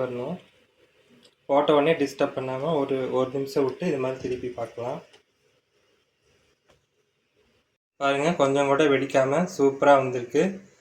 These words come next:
இனி நாம அடுத்தடுத்து எல்லாத்தையும் பேட்ச் பேட்சா போட்டு பொரிச்சு எடுத்துக்கலாம். இப்போ ஒண்ணு போட்டு செக் பண்ணிட்டேன் பாருங்க, அது நல்லா ப்ரௌன் கலரா தெரியுது பாருங்க. அடுத்தடுத்து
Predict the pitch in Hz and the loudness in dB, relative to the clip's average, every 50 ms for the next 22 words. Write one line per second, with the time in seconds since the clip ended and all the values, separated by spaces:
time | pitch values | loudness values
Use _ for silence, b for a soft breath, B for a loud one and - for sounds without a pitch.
0 | b b b b 160 170 165 160 151 151 160 165 143 135 143 139 - 143 139 139 | b b b b -2 0 2 4 4 4 6 6 6 6 4 4 2 2 2 4
1 | - 180 156 135 135 135 131 139 156 156 143 139 135 135 135 139 123 131 127 120 | 4 4 4 6 6 4 4 4 2 2 6 6 6 6 4 0 -2 -2 0 2
2 | 160 165 160 - 139 135 - - - 135 123 123 - - 127 - - - 117 - | 0 0 2 2 0 0 0 -4 -6 -6 -6 -4 -2 -2 -4 -4 -4 -6 -6 -4
3 | 120 123 135 156 160 - - - - - - - - - - - - - _ _ | -2 -2 -2 -4 -6 -8 -12 -12 -10 -10 -6 -4 -4 -2 -4 -4 -6 -10 _ _
4 | _ _ - - - - 156 160 185 185 156 147 147 151 151 - 156 165 185 175 | _ _ -20 -20 -8 -2 2 4 6 6 6 6 6 4 4 4 4 4 4 4
5 | - 143 131 - - 160 160 151 143 156 156 156 - 143 135 135 135 135 147 156 | 4 4 4 4 4 4 6 6 4 4 2 2 4 4 4 4 4 2 2 2
6 | 143 139 135 131 127 131 143 147 135 127 123 127 - - 135 135 135 135 139 135 | 2 2 2 2 0 2 0 0 -2 -4 -8 -6 -2 0 4 4 4 4 2 0
7 | - 131 131 131 135 135 135 143 - 123 123 123 - 131 120 120 127 135 160 190 | -2 0 2 2 2 2 0 0 -2 0 -2 0 0 -2 -4 -2 -2 -4 -4 -4
8 | 196 - - b b b b b b 143 151 147 143 135 139 - | -6 -8 -14 b b b b b b 0 4 4 4 4 4 4